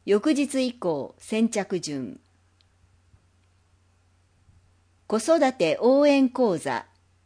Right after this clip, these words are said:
家族の味方。出産は家族みんなの大きな転機です。より良いパートナ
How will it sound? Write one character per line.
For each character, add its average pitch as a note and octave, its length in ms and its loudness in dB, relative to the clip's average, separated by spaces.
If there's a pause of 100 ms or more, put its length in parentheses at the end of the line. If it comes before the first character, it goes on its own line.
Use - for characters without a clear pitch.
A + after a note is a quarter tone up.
(420)
家 D4+ 140 0
族 D4+ 320 -2
の D3+ 160 -4
味 D3 160 -8
方。 D#3 500 -6 (1700)
出 A3 260 -6
産 A#3+ 300 -2
は G#3 240 0 (140)
家 D4 160 0
族 C#4+ 260 0
み A#3 160 4
ん C4+ 80 6
な C4 140 4
の F3+ 240 0
大 D#4 160 2
き B3+ 160 -6
な F3 100 -4
転 C#4 300 0
機 F#3+ 100 -10
で D#3 140 -8
す。 - 240 -16 (760)
よ G3+ 140 4
り C#4 140 6
良 C#4 100 8
い A#3 100 2
パ A#3+ 180 0
ー A#3 80 2
ト E3 140 -6
ナ C#3 360 -6